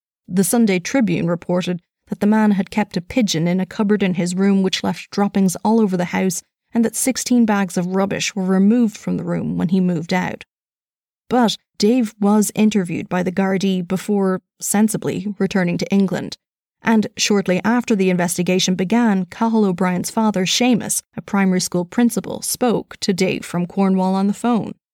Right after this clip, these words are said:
Mister O'Brien told the Evening Herald that he believed his son may still be alive and in England somewhere, perhaps having been drawn into the New Age lifestyle. Gardaí decided in February of nineteen ninety-five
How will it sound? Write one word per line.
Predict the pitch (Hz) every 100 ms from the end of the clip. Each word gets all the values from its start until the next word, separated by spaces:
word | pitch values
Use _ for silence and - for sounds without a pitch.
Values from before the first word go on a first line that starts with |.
| _ _ _ -
Mister | 196 208
O'Brien | 190 185 214 208 196
told | - 202
the | 196 220
Evening | 208 214
Herald | 208 208 196 185 _
that | 208
he | - 294
believed | 226 196 170 170
his | 185
son | - 185 185
may | 185
still | 180 - 202
be | 185 180
alive | 180 202 202 196
and | 202 196
in | 196
England | - 202 190 170 165
somewhere, | 170 113 90 - _ _ _ -
perhaps | 185 190 185 - -
having | 202 196
been | 185 185
drawn | 185 196 190 185 -
into | 214 214
the | 214
New | 220 220
Age | 190 180 -
lifestyle. | 180 185 - - - - 202 208 _ _ _ _ _ _ _ _ _ _ _ _ _ -
Gardaí | 202 196 190 240 240
decided | 196 - 190 190 190
in | - 208
February | - 254 214 175 -
of | 180 175
nineteen | 190 190 - 208
ninety-five | 180 175 185 - 180 175